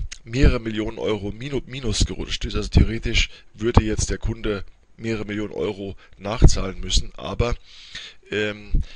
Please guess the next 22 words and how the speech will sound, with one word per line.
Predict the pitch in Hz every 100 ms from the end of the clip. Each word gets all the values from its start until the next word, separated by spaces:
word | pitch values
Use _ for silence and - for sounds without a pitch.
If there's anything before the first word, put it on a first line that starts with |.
| -
man | 104 98
hat | 104 - - - - -
natürlich | 104 104 101 -
dann | 90 98
auch | 78
die, | - 104
die, | - 101 92
die | - 98 92
Frage, | - 76 82 104 113 107 - - - - - 98
wie | 110 113 -
werthaltig, | 107 113 - 90 - - - - - -
die | -
Frage | - 67 95 92 - - -
des | -
Brokers, | 98 110 - 85 -
wie | 107
werthaltig | 104 - 101 107
ist | -
diese | 95
Forderung? | 98 143 117 90 87 -
Und | -
deshalb | 95 101